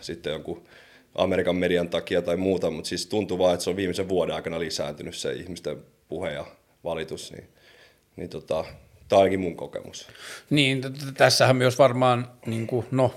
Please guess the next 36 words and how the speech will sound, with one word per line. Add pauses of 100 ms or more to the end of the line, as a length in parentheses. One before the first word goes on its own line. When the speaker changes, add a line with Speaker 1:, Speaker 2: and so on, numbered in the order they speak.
(160)
Speaker 2:
nää
poikkeusajat
nyt
vaikuttaa
varmasti
Speaker 1:
Joo.
Speaker 2:
monella
tavalla,
mutta
m-,
sit
vois
kuvitella
myös,
että (720)
jos
mä (360)
lasken
oikein,
niin
sinä
ja
sun
kaverit
ootte
varmaan
myös
aika
paljon
niinku
siinä
iässä,
että
ootte
siirtymässä
vähän